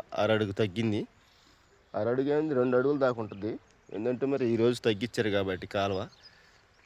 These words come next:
స్నానం చేయడానికి కూడా బాగుంటుందని నేను అనుకుంటున్నాను ఇక్కడ. ఎందుకంటే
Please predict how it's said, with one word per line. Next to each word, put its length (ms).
స్నానం 320
చేయడానికి 360
కూడా 100
బాగుంటుందని 500
నేను 220
అనుకుంటున్నాను 580
ఇక్కడ. 160
ఎందుకంటే 340